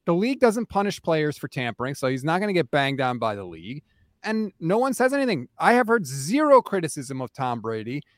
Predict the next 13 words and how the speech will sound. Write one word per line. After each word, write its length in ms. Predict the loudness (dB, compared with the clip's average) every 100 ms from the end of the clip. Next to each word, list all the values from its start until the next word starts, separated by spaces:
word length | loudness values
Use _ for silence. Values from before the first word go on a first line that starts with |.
| _ _ _ 2
And 220 | 2 2
it's 180 | -2 -4
just 200 | -2 0
like 120 | 0
he's 240 | 0 -2
Teflon, 560 | 0 -2 0 -4 -4 -6
R 200 | -6 -6
J. 240 | -4 -2
Like, 180 | -2 -2
nothing 720 | 0 4 8 8 6 0 0
this 180 | 0 0
guy 260 | 2 2
does 540 | 4 4 4 2 -2